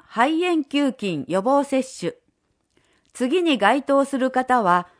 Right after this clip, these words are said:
令和七年四月一日から令和八年三月三十一日まで、市の助成で予防接種を受けられます。助成は生涯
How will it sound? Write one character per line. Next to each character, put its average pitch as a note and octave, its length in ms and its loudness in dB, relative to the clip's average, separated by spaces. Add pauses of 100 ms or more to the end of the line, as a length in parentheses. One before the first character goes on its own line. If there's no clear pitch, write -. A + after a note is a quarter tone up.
(200)
令 E4+ 260 0
和 A#3+ 140 4
七 G#3 320 -2
年 F3+ 340 -4
四 - 180 -8
月 C4+ 320 -4
一 C4 240 -2
日 A#3+ 260 -4
か F#3 140 -2
ら E3+ 220 0 (360)
令 C4 240 4
和 G3+ 160 4
八 F#3 320 -4
年 F#3+ 360 -2
三 D#4+ 300 0
月 A3+ 300 -2
三 C4+ 260 -2
十 F#3+ 260 -2
一 B3 300 -6
日 C4+ 280 0
ま G#3+ 180 -2
で、 F3 220 0 (320)
市 F#4+ 220 -4
の D4+ 220 4
助 F#3 140 2
成 C4+ 320 0
で A#3+ 380 0
予 G3 140 0
防 D4 240 4
接 D4 200 -4
種 - 240 -6
を D#3 240 0
受 F3 220 -4
け - 20 -2
ら A3+ 160 0
れ G3+ 120 -2
ま F3+ 160 -2
す。 - 180 -20 (920)
助 G3+ 140 -2
成 C#4 300 0
は B3+ 280 2
生 D4 360 0
涯 G3 260 -2